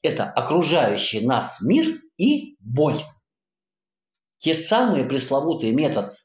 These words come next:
пряника и кнута. И каждый раз, когда срабатывает какое-то воспоминание, какие-то наши знания, какой-то конгломерат памяти, то по нему должно пройти электричество.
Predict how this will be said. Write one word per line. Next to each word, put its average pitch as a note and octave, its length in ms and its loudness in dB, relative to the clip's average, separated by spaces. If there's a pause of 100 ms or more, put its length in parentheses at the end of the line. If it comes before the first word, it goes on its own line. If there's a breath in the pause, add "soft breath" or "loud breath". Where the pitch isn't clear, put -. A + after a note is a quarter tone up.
пряника G#3 680 0 (140)
и A3 160 -4
кнута. D#3+ 540 -12 (340)
И C#3+ 100 -4
каждый A3 380 2
раз, C#3 520 0
когда A#2 320 0
срабатывает C#3+ 920 0 (760)
какое-то E3 420 0
воспоминание, A#2+ 840 -4 (1000)
какие-то B2 380 -4
наши A#2+ 260 -2
знания, A#2 380 -2
какой-то D3+ 560 -4 (240 loud breath)
конгломерат D3+ 760 2
памяти, D3+ 640 -2 (680)
то E3+ 400 2 (720 loud breath)
по B2+ 60 -4
нему E3+ 480 2
должно A2+ 500 -4
пройти B2 420 -6
электричество. - 540 -10